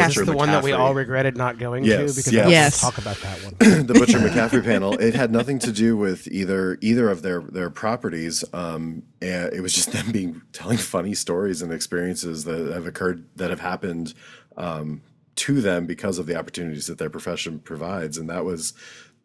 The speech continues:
Speaker 2: that was fun. <laughs> Like, that was a good laugh.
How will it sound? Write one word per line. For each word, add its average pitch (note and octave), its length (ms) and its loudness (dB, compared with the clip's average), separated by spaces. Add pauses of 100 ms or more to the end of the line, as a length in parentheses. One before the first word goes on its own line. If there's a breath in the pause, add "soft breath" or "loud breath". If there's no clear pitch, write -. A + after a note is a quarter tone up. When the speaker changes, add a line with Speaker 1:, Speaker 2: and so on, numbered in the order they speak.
Speaker 2:
that G#2 180 0
was - 140 -10
fun. - 260 -10
<laughs> - 220 4
Like, A2 220 -4 (160)
that G2+ 160 -4
was F#2 100 -4
a E2 60 -8
good D#2 180 -8
laugh. C#2 420 -10